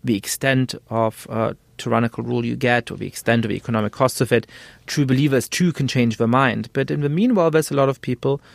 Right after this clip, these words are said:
who are in the middle. So Hungarian society at this point is very polarized. There is a lot of people who are fervent, uh, uh,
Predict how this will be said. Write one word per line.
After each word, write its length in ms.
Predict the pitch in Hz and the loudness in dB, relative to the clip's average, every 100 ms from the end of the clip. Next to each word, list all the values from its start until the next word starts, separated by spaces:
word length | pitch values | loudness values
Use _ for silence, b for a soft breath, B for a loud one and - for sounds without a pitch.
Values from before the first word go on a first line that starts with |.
| b b | b b
who 240 | - 170 170 | -4 2 4
are 260 | 170 165 - | 4 2 2
in 160 | 170 | 2
the 80 | 170 | 4
middle. 260 | 208 196 - _ | 2 0 -6 _
So 180 | - 110 | -8 -6
Hungarian 380 | 117 120 139 135 | -2 2 2 0
society 460 | 120 131 131 131 | 0 2 2 0
at 60 | 120 | -2
this 120 | 123 | -2
point 220 | - 113 | -2 -4
is 60 | 110 | 0
very 140 | 113 | 0
polarized. 680 | 92 - 143 170 190 220 - b b b b b | 0 0 2 2 2 0 -6 b b b b b
There 240 | 123 120 120 | -2 0 2
is 480 | 113 113 110 - - | 2 2 0 -2 -8
a 140 | - | 0
lot 160 | 110 127 | 2 2
of 100 | - | 0
people 280 | 123 120 | -2 0
who 80 | 120 | 0
are 60 | 110 | 0
fervent, 540 | - 110 107 - - - | 2 2 2 -6 -12 -14
uh, 280 | - - - - | -12 -10 -14 -14
uh, 60 | - | -16